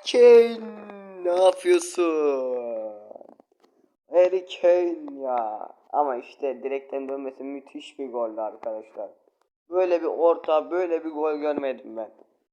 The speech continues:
En-Nesyri, Ziyech, En-Nesyri'de de görmüşümdür illa ki. En-Nesyri de güzel bir oyuncu arkadaşlar. Harry Kane yani arkadaşlar çok şaşırtıcı.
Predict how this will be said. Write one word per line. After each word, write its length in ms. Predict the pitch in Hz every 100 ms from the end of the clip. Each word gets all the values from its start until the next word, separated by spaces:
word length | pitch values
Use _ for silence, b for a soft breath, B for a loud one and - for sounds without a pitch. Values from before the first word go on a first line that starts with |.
| _ _ _
En-Nesyri, 800 | 143 156 160 160 - 151 143 147
Ziyech, 580 | 131 156 147 147 - -
En-Nesyri'de 640 | - 135 151 156 151 151 147
de 60 |
görmüşümdür 680 | 147 147 143 151 - 120 123
illa 220 | 131 117
ki. 140 | - 107
En-Nesyri 440 | 131 127 - 135
de 80 | 131
güzel 320 | 120 120 107
bir 60 | 110
oyuncu 260 | 107 92
arkadaşlar. 600 | 92 - 104 87 _ 117 - _ _ _ _ _ - - _ _ _ _ _
Harry 220 | 127 143 135
Kane 480 | - 143 135 120 110
yani 280 | 107 110 110 104 - _ _
arkadaşlar 500 | - - 117 123 - 113 _
çok 320 | 135 135 - _ _ _ _ _ _ _
şaşırtıcı. 480 | - - - 131